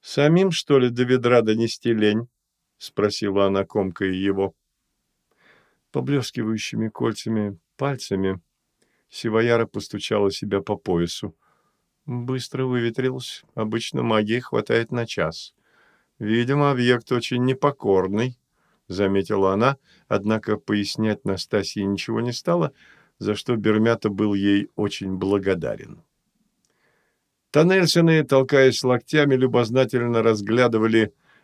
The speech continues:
висевший на ковре ятаган. Желтая бирка на ятагане сообщала:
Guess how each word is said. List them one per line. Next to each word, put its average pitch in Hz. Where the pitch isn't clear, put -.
висевший 110
на 107
ковре 107
ятаган. 98
Желтая 113
бирка 107
на 101
ятагане 113
сообщала: 104